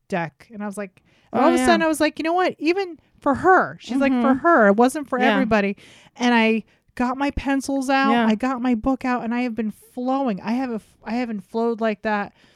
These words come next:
Speaker 1: in such a long
Speaker 2: Well,
Speaker 1: time.
Speaker 2: you were talking about your period earlier, so.
Speaker 1: I was.
Speaker 2: You
Speaker 1: Maybe I was. That's what helped. I just flowed it out.
Speaker 2: <laughs>
Speaker 1: I flowed it out.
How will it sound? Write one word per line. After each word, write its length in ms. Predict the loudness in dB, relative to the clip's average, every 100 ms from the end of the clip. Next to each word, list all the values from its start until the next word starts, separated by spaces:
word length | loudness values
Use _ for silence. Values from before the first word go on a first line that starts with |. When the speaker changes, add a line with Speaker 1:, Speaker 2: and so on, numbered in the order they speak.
| _ _ -12
Speaker 1:
in 120 | -10
such 380 | -8 -6 -8 -4
a 60 | -4
long 400 | 0 0 -2 -6
Speaker 2:
Well, 100 | -6
Speaker 1:
time. 280 | -4 -2 0
Speaker 2:
you 60 | 0
were 80 | -2
talking 360 | -4 -6 -6
about 220 | -6 -6
your 100 | -8
period 440 | -12 -12 -10 -10 -10
earlier, 480 | -14 -14 -16 -16 -18
so. 420 | -20 -20 -20 -20 _ -6
Speaker 1:
I 100 | -6
was. 680 | -4 -4 -4 -8 -14 -20 _
Speaker 2:
You 120 | -12
Speaker 1:
Maybe 440 | -6 -4 -4 -4
I 100 | -4
was. 400 | -6 -10 -14 _ _ -8
That's 240 | -8 -4
what 80 | -4
helped. 500 | -2 -2 -4 -10 -20 _
I 100 | -6
just 220 | -4 -6 -6
flowed 300 | -4 0 0
it 80 | 4
out. 240 | 4 4 2
Speaker 2:
<laughs> 40 | 2
Speaker 1:
I 160 | 0
flowed 340 | 2 6 6 6
it 80 | 4
out. 300 | 2 2